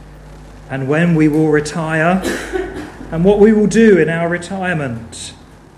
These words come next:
And then the speeding car or the heart attack shatters those hopes, and the mist that is our life vanishes,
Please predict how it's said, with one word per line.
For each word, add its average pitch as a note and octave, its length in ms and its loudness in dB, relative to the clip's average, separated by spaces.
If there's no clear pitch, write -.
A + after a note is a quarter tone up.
And C#3 120 -6
then E3 140 0
the E3+ 60 -4
speeding D#3+ 600 -2
car C3+ 600 -4
or C#3+ 140 -4
the D3 100 -2
heart D#3+ 400 -4
attack - 760 -8
shatters D3+ 840 -6
those C#3 360 -2
hopes, - 760 -10
and C3 180 -4
the C#3 100 -2
mist E3+ 640 -2
that E3+ 160 -6
is D#3 220 -4
our C#3+ 200 -4
life C3+ 420 -6
vanishes, B2 1080 -10